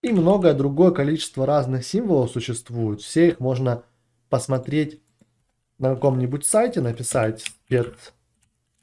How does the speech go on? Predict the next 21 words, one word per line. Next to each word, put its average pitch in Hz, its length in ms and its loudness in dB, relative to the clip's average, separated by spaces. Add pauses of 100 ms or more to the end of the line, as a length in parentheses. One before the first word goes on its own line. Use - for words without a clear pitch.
(440)
спецсимволы 110 600 -2 (2250)
в 117 100 -4
H 123 260 0
T 151 100 0
M 175 180 2
L 254 260 0 (400)
и 233 80 -4
на 196 100 6
любом 143 420 2
сайте 180 480 2
открыть, 165 480 -2
посмотреть 131 680 -4 (140)
таблицу 123 480 -4
с - 80 -12
этими 120 300 -2
символами. 107 560 -4
Вы 120 140 -2
видите 123 380 -6
все 120 260 -4
эти 127 140 -6
символы 202 640 -2